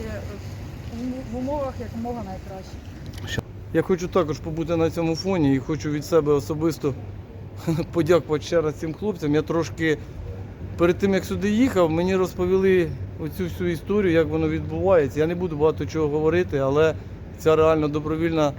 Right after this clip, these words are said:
Speaker 2: Я, я не думаю, що тут навіть примусово мене б заставляли, я б цю роботу не зміг би робити. Але це треба мати сталеві яйця, як я казав про Сергія Стрілецького, про блогера з великої букви. А ці хлопці, це просто. То, що там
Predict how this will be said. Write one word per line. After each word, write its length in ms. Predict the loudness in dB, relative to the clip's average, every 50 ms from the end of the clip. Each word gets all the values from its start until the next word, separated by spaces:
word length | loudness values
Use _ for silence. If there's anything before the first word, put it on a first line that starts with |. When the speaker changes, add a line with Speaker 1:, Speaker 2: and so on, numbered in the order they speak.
| -8 -12 -6 -2
Speaker 2:
Я, 200 | 2 4 4 4
я 200 | 4 4 4 4
не 120 | 4 2 2
думаю, 300 | 2 2 2 2 2 0
що 160 | -2 -4 -6
тут 220 | -6 -6 -4 -2
навіть 220 | -2 -2 0 -2 -2
примусово 600 | -2 0 0 2 2 2 2 2 2 2 2 2
мене 240 | 4 4 4 2
б 60 | 2 0
заставляли, 580 | -2 -6 -2 0 0 2 4 2 2 4 4
я 100 | 4 2
б 20 | 2 2
цю 100 | 0 -2
роботу 340 | -2 -2 -2 -2 -2 -2 0
не 140 | 0 0 -2
зміг 260 | -2 0 0 0 0 0
би 140 | 0 0 2
робити. 560 | 2 0 0 2 2 2 2 2 0 -2 -2 -4 -6 -10 -10 -10 -8 -10 -8 -8 -8 -8 -8 -4 2
Але 360 | 4 4 6 6 6 4 4
це 120 | 4 2
треба 320 | 2 2 2 4 4 4 4
мати 340 | 4 4 2 2 0 -2 -4 -4 -8 -10 -6
сталеві 420 | 0 2 4 6 6 4 4 2
яйця, 400 | 2 4 4 4 4 2 0 -2
як 180 | 0 0 2 2
я 120 | 0 0
казав 300 | 0 -2 -2 -2 -2 -2
про 140 | -2 -4 -4
Сергія 300 | -4 -2 0 2 2 0
Стрілецького, 600 | 0 -2 -2 0 0 2 0 0 -2 -2 -4 -4
про 140 | -2 -4 -2
блогера 360 | 0 2 2 2 2 2 0
з 80 | 0 0
великої 360 | 0 0 -2 -2 0 -2 -2
букви. 380 | -2 -2 -4 -4 -2 -2 -2 -2 -4 -8 -10 -10 -10 -8 -6 -6
А 80 | -4
ці 140 | -2 -2 -4
хлопці, 380 | 0 2 2 2 2 0 -4 -4
це 140 | -2 -4
просто. 380 | -2 2 2 2 2 2 -2 -2
То, 100 | 0 0
що 140 | 2 2 2
там 220 | 4 2 2 2